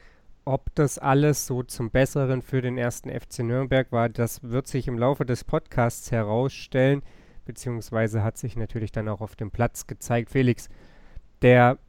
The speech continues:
erste F C Nürnberg legte aber eigentlich erstmal ganz gut los. Äh,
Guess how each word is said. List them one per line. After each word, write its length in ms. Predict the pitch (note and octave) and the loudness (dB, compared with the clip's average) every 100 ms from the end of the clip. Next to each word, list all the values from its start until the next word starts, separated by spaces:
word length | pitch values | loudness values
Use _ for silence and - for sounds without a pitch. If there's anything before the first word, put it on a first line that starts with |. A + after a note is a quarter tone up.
| - - | -12 -2
erste 280 | D3 - | -2 0
F 120 | D3+ - | -2 -2
C 140 | C#3+ | -2
Nürnberg 460 | C#3 D#3+ F3+ G3 - - - | 0 0 2 0 -2 -10 -8
legte 680 | B2+ A#2 D#3 - - G#3 | -4 0 0 0 -2 0
aber 360 | - D3+ D#3+ E3 - - | 2 0 0 -2 -6 -6
eigentlich 560 | C3+ D3 F3 E3 D#3+ | 0 0 2 0 0
erstmal 420 | D3 D3 - C#3 | 0 -2 -2 -2
ganz 340 | B2+ C3+ C3+ - | 0 0 -2 -6
gut 240 | C3 B2 | -6 -4
los. 440 | B2+ C#3 F#3+ G3+ - | 0 2 2 0 -4
Äh, 300 | C#3+ C3 | -2 -2